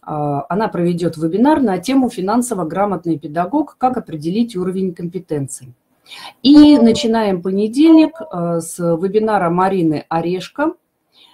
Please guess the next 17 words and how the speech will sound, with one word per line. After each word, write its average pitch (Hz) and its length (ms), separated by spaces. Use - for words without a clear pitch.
э, 151 420
библиотекарь-журналист, 202 1400
сервисы 269 560
для 185 240
создания 208 540
электронных 185 520
публикаций. 170 720
Обратите 180 540
внимание, 285 460
что - 220
в - 100
понедельник 190 600
вебинар 180 400
начнется 170 640
не 180 180
в 147 80
двенадцать, 196 680